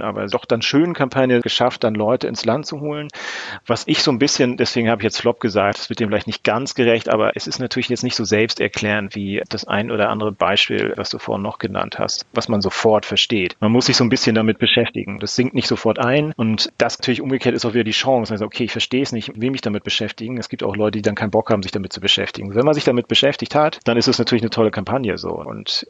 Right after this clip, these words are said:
diese ersten typischen Guerilla-Elemente, die diese Kampagne hatte, also da ging's um den Launch, da haben die tatsächlich so Ortsschilder mit The Land abgehängt, irgendwie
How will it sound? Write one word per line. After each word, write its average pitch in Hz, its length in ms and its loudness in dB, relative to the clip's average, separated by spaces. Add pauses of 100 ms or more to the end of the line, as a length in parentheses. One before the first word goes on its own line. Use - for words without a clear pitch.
(160)
diese 110 340 -2
ersten 120 480 0
typischen 131 380 -2
Guerilla-Elemente, 113 800 2
die 107 100 -2
diese 104 200 0
Kampagne 104 440 -2
hatte, 123 280 2
also 101 160 0
da 95 140 -6
ging's 107 180 -8
um 117 80 -6
den 104 160 -6
Launch, 104 320 0
da 113 140 0
haben 104 80 -4
die 104 180 -2
tatsächlich - 340 -8
so 104 260 -2
Ortsschilder 107 580 4
mit 101 160 -4
The 117 80 2
Land 98 380 2
abgehängt, 101 640 -2
irgendwie 98 560 -4